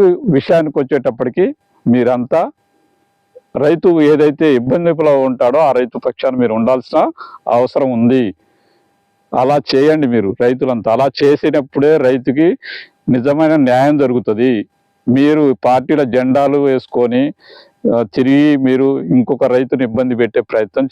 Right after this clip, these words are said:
చేయకండి అనేది నా మనవి. ఎందుకంటే అందరికీ, నాకు కూడా ఒక పార్టీ ఉంటుంది, నేను ఒక పార్టీలో ఉంటా, మీరు ఒక పార్టీలో ఉంటారు, ఇంకోడు ఒక పార్టీలో ఉంటాడు, అది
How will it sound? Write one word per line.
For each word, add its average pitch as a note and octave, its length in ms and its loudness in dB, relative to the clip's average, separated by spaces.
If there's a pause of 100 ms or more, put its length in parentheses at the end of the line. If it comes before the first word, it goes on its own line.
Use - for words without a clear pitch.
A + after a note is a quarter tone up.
చేయకండి A2+ 420 0
అనేది D3 200 -2 (100)
నా A#2 180 0
మనవి. G#2+ 260 -4 (240)
ఎందుకంటే C3 360 0 (140)
అందరికీ, F3 260 0
నాకు B2+ 260 0
కూడా E3+ 120 2
ఒక D3 180 -2
పార్టీ C#3 280 -2
ఉంటుంది, C3 240 -2
నేను C3 160 0
ఒక C#3 160 -4
పార్టీలో C#3+ 380 0
ఉంటా, C#3+ 160 -2 (120)
మీరు B2+ 140 0
ఒక B2 160 -2
పార్టీలో B2+ 360 0
ఉంటారు, B2+ 180 -4
ఇంకోడు A#2+ 320 -2
ఒక A#2 180 -2
పార్టీలో A#2 340 -2
ఉంటాడు, B2+ 240 -4 (520)
అది D3 180 0